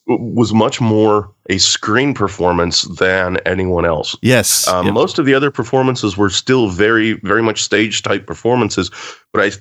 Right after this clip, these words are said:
Speaker 1: I think he had already started to transcend, and he, I mean,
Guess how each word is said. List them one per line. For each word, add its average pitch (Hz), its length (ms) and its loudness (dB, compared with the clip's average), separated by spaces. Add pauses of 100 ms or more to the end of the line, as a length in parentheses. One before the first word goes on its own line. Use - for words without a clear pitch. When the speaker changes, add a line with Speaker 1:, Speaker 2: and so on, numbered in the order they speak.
Speaker 1:
I - 20 -4
think 165 300 0
he 165 360 -2
had 104 240 0
already 123 420 0
started 104 360 -2
to 101 80 -4
transcend, 98 760 -2
and 85 280 -2
he, 120 600 -2 (160)
I 92 120 0
mean, 98 200 -2